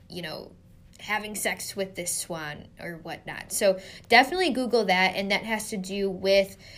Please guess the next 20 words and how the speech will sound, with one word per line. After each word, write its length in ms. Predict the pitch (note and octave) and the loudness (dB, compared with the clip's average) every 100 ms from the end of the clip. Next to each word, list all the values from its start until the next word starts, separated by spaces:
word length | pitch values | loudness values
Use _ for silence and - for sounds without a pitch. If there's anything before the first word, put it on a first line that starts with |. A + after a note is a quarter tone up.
| - | -8
the 280 | F#3+ G#3 G3 | -4 -2 0
birth 420 | F3 F#3 F#3 F#3 - | 0 0 -2 -6 -8
of 480 | F#3 F3+ F3+ F3+ F#3 | -4 -2 -4 -6 -8
the 460 | F#3+ F#3+ F#3 F3 F3+ - - - | -4 -2 -2 -4 -8 -18 -16 2
Gemini 480 | A#3 F4+ D#4+ F3+ | 4 6 2 0
twins. 580 | E3+ - - D#2 F#3 - - - - - | -4 -8 -8 -10 -10 -12 -14 -20 -16 -2
Now, 680 | A3 A3+ A#3 A3+ A3 G3+ - - | 4 6 6 6 4 2 -2 0
it 240 | A3+ A3+ | 2 2
is, 420 | - F#4 G4+ - - - | 2 4 4 0 -6 -8
in 200 | A#3+ C4+ | -2 0
certain 400 | - - - F4 | 0 -4 -4 -2
variations 680 | D#4+ D#4 C4+ A#3 - C4+ A3+ | 0 0 -2 -4 -4 -6 -4
of 160 | - G#3+ | -4 -2
the 100 | A3+ | -2
story, 680 | - A3+ A3+ A3 A3 F#3+ - - | -2 -2 0 2 0 0 -8 -14
Leda 520 | G3 G#3+ A3+ A#3+ B3 A3 | -4 0 4 6 6 4
was 180 | A3 | 0
actually 540 | - G#3 - - A#3 - | -2 -4 -6 -6 -6 -6
impregnated 840 | G#3 G3 G#3 G3+ G#3 G3+ G3 - | -6 -6 -6 -4 -2 -2 -4 -6
with 480 | - G3+ F#3+ F#3 - | -4 4 4 4 -4